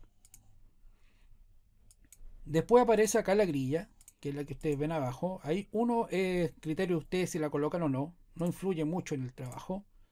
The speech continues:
Y esto que está acá es un plugin que está para Windows y para Mac para tener un acceso directo al tipo de visualización que ustedes necesiten.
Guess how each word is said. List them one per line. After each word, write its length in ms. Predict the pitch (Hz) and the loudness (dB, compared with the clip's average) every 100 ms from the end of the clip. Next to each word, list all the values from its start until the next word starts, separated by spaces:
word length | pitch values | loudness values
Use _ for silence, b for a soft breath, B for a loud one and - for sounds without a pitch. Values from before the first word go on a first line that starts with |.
| _ _ _ _ - _ - | _ _ _ _ -20 _ -4
Y 120 | 156 | -4
esto 220 | 175 190 | 0 -2
que 100 | 202 | -2
está 160 | - 226 | -2 0
acá 240 | 185 - | 2 0
es 180 | 156 - | -2 -2
un 120 | 165 | -4
plugin 540 | 139 180 170 160 196 - _ _ _ _ - | -2 0 2 2 -2 -8 _ _ _ _ -8
que 80 | |
está 260 | 131 - 156 | -6 -2 2
para 220 | 165 151 | 4 2
Windows 340 | 147 196 180 175 | 2 0 0 0
y 20 | |
para 220 | 165 170 | 2 2
Mac 260 | 151 170 - | 2 0 -2
para 280 | 151 147 135 - - | -2 -2 -4 -14 -2
tener 200 | 147 175 | 0 0
un 120 | 170 | -2
acceso 360 | 135 180 - 160 | -2 -6 -2 -2
directo 640 | 143 196 - - 247 - _ _ _ _ - _ _ 139 | 0 -2 -2 -2 -2 -4 _ _ _ _ -20 _ _ -4
al 200 | 135 - | -4 -2
tipo 380 | 202 190 196 | -4 2 2
de 220 | 180 175 175 | 4 0 -2
visualización 760 | 147 180 185 160 - 131 190 175 | -4 -2 -2 -2 -4 -4 -4 -4
que 100 | 156 | -6
ustedes 240 | - 175 | -2 -2
necesiten. 500 | 170 175 - 131 - | -2 -4 -6 -6 -10